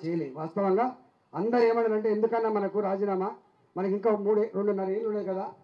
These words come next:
ఇది ఆయన ఇచ్చింది కాదు కదా ఈ పదవి,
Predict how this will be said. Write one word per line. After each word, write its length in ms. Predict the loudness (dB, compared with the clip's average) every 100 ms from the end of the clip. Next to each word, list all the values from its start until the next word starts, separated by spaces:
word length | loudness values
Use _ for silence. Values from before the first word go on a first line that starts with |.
| _ _ _ -6
ఇది 360 | -2 0 0 -2
ఆయన 240 | -2 0 0
ఇచ్చింది 280 | -2 -6
కాదు 240 | -4 -2 0
కదా 100 | 0
ఈ 120 | 0
పదవి, 460 | -2 -2 0 -2